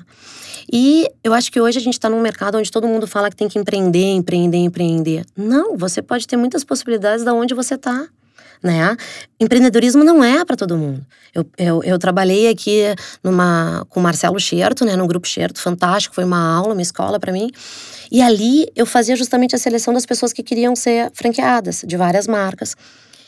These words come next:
E várias eu vi que não tinham perfil pra ser empreendedor. E eu dizia, eu disse: "Não, você não vai acabar com o teu dinheiro. Tu não vai torrar com o teu dinheiro." Porque ali eu tava vendo que, ou sei lá, que a pessoa quer começar um mês com as contas todas pagas.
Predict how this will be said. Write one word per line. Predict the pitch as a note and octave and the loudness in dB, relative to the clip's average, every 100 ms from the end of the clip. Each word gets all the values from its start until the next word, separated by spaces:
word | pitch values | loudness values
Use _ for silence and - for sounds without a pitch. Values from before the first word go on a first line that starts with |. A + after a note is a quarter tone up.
| _ | _
E | C4+ | -2
várias | C4+ A3+ C4+ G4+ A#4+ D4+ F3+ | 0 4 4 4 2 2 2
eu | F3+ | -2
vi | E3 | -2
que | F3 | -2
não | E3+ D#3+ | -2 -2
tinham | E3 D#3 | -4 -4
perfil | F3+ D3 E3+ | -6 -8 -8
pra | F3+ | -6
ser | F3 - | -6 -6
empreendedor. | D#3 - D#3 D#3 D#3 E3 - | -6 -4 -6 -4 -6 -8 -8
E | F#3 | -4
eu | A#3+ | 0
dizia, | F#4 C4 E4+ F#4+ | 2 4 4 2
eu | - | -2
disse: | - G#3 | -4 -2
"Não, | D#4+ | -2
você | E4 G#3 | 0 0
não | G#3+ | 0
vai | G#3+ | 0
acabar | - G3 E3 | 0 -2 -4
com | - | -6
o | |
teu | F#3 | -8
dinheiro. | E3 D#3+ D3+ - _ - | -6 -6 -6 -12 _ -4
Tu | |
não | B3 | -2
vai | F#3+ A#3 | 0 -2
torrar | G#3 F3 F3+ | -2 -4 -4
com | F3 | -4
o | |
teu | F3+ | -4
dinheiro." | E3+ E3+ E3 - - - - - - _ | -4 -4 -6 -12 -20 -20 -20 -20 -20 _
Porque | C4+ A#3+ | 2 4
ali | A3 | 6
eu | A#3+ | 6
tava | D#4+ F#4+ | 4 2
vendo | A3+ C4 F4 G#3 | 4 4 4 2
que, | - E3 - - | 0 -2 -4 -2
ou | G3+ | 0
sei | G#3+ A#3 | 2 4
lá, | F#3+ | 4
que | G3 | 2
a | F3 | -2
pessoa | E3+ F#3 | -2 -2
quer | G3 | 0
começar | G3 F3 F#3 | 0 0 2
um | F#3 | 2
mês | F#3+ | 2
com | G3 | 0
as | F3+ | -4
contas | G3 F#3+ | -4 -4
todas | F#3+ F#3+ - | -2 -2 0
pagas. | F3+ F#3 E3 D3 | 2 2 0 -4